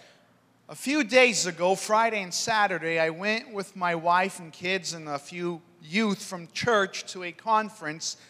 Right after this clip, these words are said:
in Ocean Shores. It was an American conference with Todd Friel. He was there.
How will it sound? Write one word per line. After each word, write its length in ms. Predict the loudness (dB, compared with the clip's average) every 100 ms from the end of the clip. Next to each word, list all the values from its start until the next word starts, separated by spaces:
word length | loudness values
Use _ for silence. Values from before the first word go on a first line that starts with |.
| -8
in 120 | -4 4
Ocean 400 | 4 4 0 -4
Shores. 580 | -6 -2 -2 -2 -6 -10
It 60 |
was 160 | -10 -10
an 80 | -8
American 580 | -4 -2 -2 -4 -14
conference 800 | -10 -2 -2 -2 -4 -4 -2 -4 -6 -14 -20 -8
with 220 | -8 -4
Todd 300 | 4 6 6
Friel. 580 | 2 -8 -4 -2 -4 -6
He 160 | -12
was 240 | -8 -8 0
there. 360 | 4 6 4